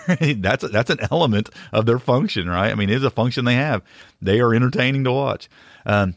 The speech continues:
but we can even take it on a smaller sca-, an-, another scale and go to fish. If you have a small backyard pond, um, fish can provide meat and they can provide manure.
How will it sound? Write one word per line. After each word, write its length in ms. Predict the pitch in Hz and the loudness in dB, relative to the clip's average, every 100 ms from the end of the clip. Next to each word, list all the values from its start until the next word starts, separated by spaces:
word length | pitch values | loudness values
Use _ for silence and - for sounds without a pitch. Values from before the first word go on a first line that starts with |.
| - | 0
but 80 | 123 | 2
we 120 | 196 | 2
can 120 | 370 | 0
even 120 | 277 | -2
take 160 | 185 165 | 0 0
it 60 | 160 | 0
on 100 | 165 | -2
a 60 | |
smaller 320 | - 127 139 | 0 0 0
sca-, 180 | 147 - | 0 -2
an-, 140 | 110 110 | 0 2
another 380 | 110 151 214 | 2 2 0
scale 340 | 220 - 80 78 | -2 -4 -4 -4
and 100 | 98 | 0
go 80 | 110 | 0
to 80 | |
fish. 440 | 117 - 156 156 - | -2 -2 0 0 -4
If 80 | 95 | -2
you 80 | |
have 80 | 139 | -2
a 40 | 147 | -2
small 300 | - 101 104 | 0 2 2
backyard 460 | 101 104 104 104 | 0 0 -2 -2
pond, 380 | - 92 107 147 - - - - | -2 0 0 -2 -6 -20 -20 -6
um, 160 | 85 | -4
fish 240 | 78 95 107 | 0 0 2
can 160 | 127 | -2
provide 360 | 101 87 87 87 | -2 0 2 2
meat 340 | 82 98 180 | 2 2 0
and 140 | - 90 | -2 -4
they 80 | 92 | -2
can 120 | 98 | -2
provide 380 | 101 92 104 110 | -2 0 0 2
manure. 500 | 104 104 147 - | 2 2 0 -4